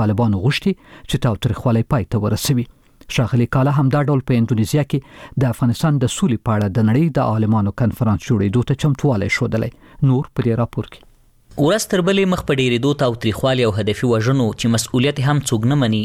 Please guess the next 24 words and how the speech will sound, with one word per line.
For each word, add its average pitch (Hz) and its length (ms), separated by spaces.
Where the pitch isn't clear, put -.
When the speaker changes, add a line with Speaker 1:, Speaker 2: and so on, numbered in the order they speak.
Speaker 2:
د 131 100
افغانستان 139 460
د 123 80
سولې 127 240
لپاره 131 280
د 110 80
امریکا 107 280
ځانګړی 117 420
استازی 101 400
اندېښمن 120 460
کړی 85 200
دی. - 80
زلمي 165 320
خلیلزاد 143 500
دا 131 140
ډول 110 260
پیښې 147 400
د 113 80
سولې 123 280
روان 120 280
بهیر 104 300
لپاره 101 340
ګواښ 104 320
بللی. 87 300